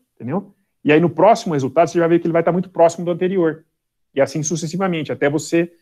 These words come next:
atingir o seu critério de convergência, o seu erro, entendeu? Essa, então você não precisa se preocupar, porque com, fazendo esse proce-, esse processo de interação, você vai chegar no resultado, é,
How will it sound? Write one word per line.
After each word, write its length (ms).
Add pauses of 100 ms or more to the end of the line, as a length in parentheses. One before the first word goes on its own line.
(140)
atingir 380
o 40
seu 280
critério 380
de 40
convergência, 580 (100)
o 80
seu 200
erro, 220 (320)
entendeu? 360 (640)
Essa, 460
então 220
você 100
não 80
precisa 220
se 80
preocupar, 560 (340)
porque 220
com, 320
fazendo 360
esse 160
proce-, 300
esse 160
processo 580
de 60
interação, 400
você 220
vai 180
chegar 220
no 60
resultado, 600
é, 400